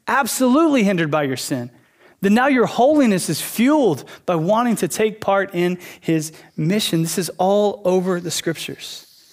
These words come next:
We need a missionary spirituality. And you go, "Okay, well, what, what does this mean for me? What is this practically? What are, what are you asking me to do?"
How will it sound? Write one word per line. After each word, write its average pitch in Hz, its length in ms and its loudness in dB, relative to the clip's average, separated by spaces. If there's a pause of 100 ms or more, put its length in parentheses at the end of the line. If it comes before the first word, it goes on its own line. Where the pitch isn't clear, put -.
(260)
We 170 100 0
need 202 140 0
a 170 40 0
missionary 180 480 -2
spirituality. 151 840 -6 (1700)
And 165 80 -2
you 170 60 0
go, 185 120 2
"Okay, 185 220 -2
well, 175 160 0
what, 190 200 0
what 196 80 0
does 190 100 -4
this 190 160 -2
mean 175 160 0
for 151 160 -4
me? 139 220 -2
What 165 100 0
is 185 100 -2
this 190 140 -6
practically? 147 440 -6
What 165 140 -4
are, 196 60 -6
what 180 100 -2
are 190 40 -2
you 185 100 0
asking 170 300 -4
me 151 80 2
to 139 100 0
do?" 123 220 -8